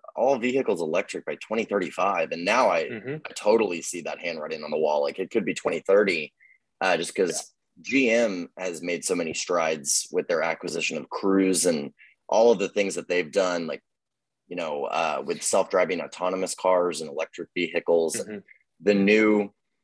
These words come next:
Speaker 1: it's like there's all these sleek new designs coming out from, like, the new Ford F one fifty E V is, like, pre-sold out the butt. They've got,
Speaker 2: Yes.
Speaker 1: like, six, six digits worth of orders already,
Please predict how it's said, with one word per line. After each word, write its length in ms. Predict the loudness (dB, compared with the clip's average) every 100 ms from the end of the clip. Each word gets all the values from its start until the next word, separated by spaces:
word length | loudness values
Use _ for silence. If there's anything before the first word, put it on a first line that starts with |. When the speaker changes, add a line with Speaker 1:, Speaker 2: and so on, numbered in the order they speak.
| _ _ _ _ _ -4
Speaker 1:
it's 280 | -2 -2 0
like 180 | 0 2
there's 200 | 2 2
all 200 | 2 2
these 200 | 2 0
sleek 380 | -2 -2 -2 -2
new 420 | 0 2 2 0 -2
designs 540 | -2 2 2 2 -2
coming 260 | -4 -2 -2
out 320 | -2 -4 -6 0
from, 460 | 2 2 0 -4 -2
like, 180 | -2 0
the 80 | 0
new 200 | 2 0
Ford 600 | 0 2 4 4 0 -4
F 140 | -6 -4
one 160 | -6 -6
fifty 380 | -6 -6 -4 -6
E 280 | -2 -2 0
V 440 | -2 -2 -4 -12 _
is, 180 | 0 2
like, 300 | 2 2 -4 -20 -20
pre-sold 500 | -6 -2 0 0 0
out 140 | 0 -2
the 100 | -8 -4
butt. 260 | -4 -4 -10 _ _ _
They've 300 | -6 0 2
got, 120 | 4
Speaker 2:
Yes. 80 | 4
Speaker 1:
like, 200 | 2 -2 _ _ _ _ -10
six, 600 | -2 -2 -2 -6 -8 -14 _ _
six 460 | -4 -2 -2 -4 0
digits 500 | 2 2 0 -2 0
worth 240 | 0 0
of 100 | -4
orders 420 | 0 0 -2 -6
already, 560 | -2 0 0 -4 -8 -14